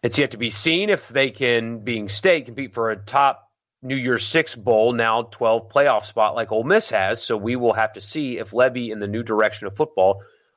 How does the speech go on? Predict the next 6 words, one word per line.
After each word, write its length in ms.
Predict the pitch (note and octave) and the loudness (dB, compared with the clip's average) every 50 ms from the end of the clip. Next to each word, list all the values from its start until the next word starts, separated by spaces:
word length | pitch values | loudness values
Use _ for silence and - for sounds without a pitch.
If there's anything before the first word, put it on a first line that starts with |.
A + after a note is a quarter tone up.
| _ | _
will 240 | - B2+ C3+ B2+ A2+ | 2 4 4 4 2
win 180 | G#2+ A2 A2 G#2+ | 0 -2 -4 -6
significantly 840 | - - F#2 G2 A2+ A#2+ - A#2+ - - A2+ - - A2 A2 - - _ | -8 -12 -8 -4 -6 -4 -4 -6 -6 -4 -4 -4 -2 -4 -6 -6 -8 _
in 500 | - A2 A2 G#2+ G#2 G2+ G#2 G#2 G2+ G#2 - | -4 -2 0 0 0 0 -2 -2 -4 -6 -6
the 180 | G2+ G2+ A2 G2 | -2 -2 0 0
future. 520 | G2+ G#2+ B2+ C#3+ C3+ - - - - - | 0 2 2 2 2 0 -4 -10 -10 -12